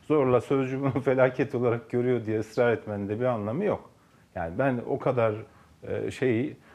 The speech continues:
ha, Cumhurbaşkanı'nın, e, açıklamasına gelince bence ben dün yani, e, Cumhurbaşkanı'yla çalışanlara da, danışmanlarına da bu görüşümü beyan ettim. Güzel bir açıklama. Yani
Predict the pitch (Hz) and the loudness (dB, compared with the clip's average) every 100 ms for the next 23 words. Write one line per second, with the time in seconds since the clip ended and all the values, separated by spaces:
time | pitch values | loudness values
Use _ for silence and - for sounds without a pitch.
0 | - 156 131 117 156 170 160 147 - 156 | -4 -2 0 0 0 4 2 2 -4 -2
1 | 165 170 - - 123 120 107 110 - 151 | -4 -6 -10 -6 -2 0 -2 -4 -4 -2
2 | 147 - 175 156 127 110 107 175 180 - | -2 -2 -2 2 2 0 -2 -4 -4 -16
3 | - - 160 156 156 156 - 117 113 - | -6 0 2 4 2 0 -6 -12 -6 4
4 | 139 151 139 127 135 131 - - 107 104 | 4 4 -2 -2 0 -2 -8 -6 -2 0
5 | 104 107 - 98 98 92 110 117 110 110 | 0 -4 -8 -10 -6 -4 -2 0 0 0
6 | - 113 110 101 110 101 - 113 107 - | -4 -4 -4 -4 -4 -4 -2 -4 -4 -8
7 | 110 104 107 98 90 98 98 - 101 101 | -4 0 0 0 -2 -2 -4 -6 -6 -4
8 | 98 104 101 95 - - _ - 101 101 | -4 -4 -2 -2 -4 -18 _ -12 -6 -4
9 | 98 - 101 104 113 143 156 196 185 - | -4 -6 -4 -2 -2 -4 -4 -8 -10 -12
10 | - - - - 101 139 208 175 117 - | -20 -20 -18 -6 0 4 6 6 4 0
11 | - 85 76 69 - _ _ 107 107 107 | -10 -8 -8 -10 -16 _ _ -2 0 0